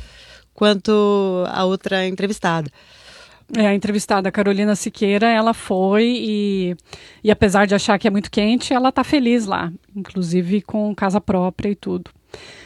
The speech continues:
Speaker 2: De repente, essa, isso também é mais fácil, né? Você conseguir a sua própria casa, você conseguir um bom
Speaker 1: Exato.
Speaker 2: trabalho.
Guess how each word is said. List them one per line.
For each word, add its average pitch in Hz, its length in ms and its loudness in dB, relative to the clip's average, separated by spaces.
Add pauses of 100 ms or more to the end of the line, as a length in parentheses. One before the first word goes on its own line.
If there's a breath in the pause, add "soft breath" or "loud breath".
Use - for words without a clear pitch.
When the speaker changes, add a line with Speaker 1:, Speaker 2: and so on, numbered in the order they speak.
Speaker 2:
De 233 120 4
repente, 262 280 4
essa, 254 280 4
isso 247 260 0
também 269 240 2
é 285 40 2
mais 294 260 2
fácil, 208 420 0
né? 196 160 -2
Você 175 240 -6
conseguir 190 520 -2
a 185 40 2
sua 190 180 -6
própria 185 380 -6
casa, 185 640 0
você 180 340 -8
conseguir 185 320 -4
um 190 80 0
bom 185 120 2
Speaker 1:
Exato. 190 100 0
Speaker 2:
trabalho. 190 720 2